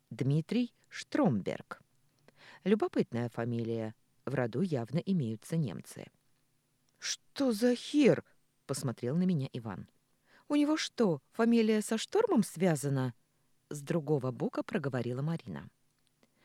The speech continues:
«Там не Шторм, а Штром. Р», поправил я. «Я его не знаю, может, и видел в гимназии». «До вас еще два боя», заговорил брат. «Пойду у Семяны пиво возьму.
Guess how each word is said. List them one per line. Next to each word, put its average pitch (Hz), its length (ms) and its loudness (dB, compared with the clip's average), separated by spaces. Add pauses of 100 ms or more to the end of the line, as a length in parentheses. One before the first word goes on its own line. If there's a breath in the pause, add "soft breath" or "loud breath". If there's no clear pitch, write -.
(460 loud breath)
«Там 311 220 0
не 269 120 4
Шторм, 165 540 0 (180)
а - 120 0
Штром. 135 720 0 (640)
Р», 302 280 2 (160)
поправил 120 420 -2
я. 127 220 -6 (600)
«Я 277 180 -4
его 143 180 0
не 120 140 0
знаю, 120 460 -2 (280 soft breath)
может, 165 420 0
и 117 60 -2
видел 170 320 0
в 170 60 -10
гимназии». 147 760 0 (1300 soft breath)
«До 120 200 0
вас 147 240 0
еще 139 320 -4
два 151 200 0
боя», 170 440 0 (340)
заговорил 127 540 -6
брат. 143 340 -6 (680 loud breath)
«Пойду 262 340 0
у 180 80 2
Семяны 165 480 2
пиво 131 300 0
возьму. 107 460 -4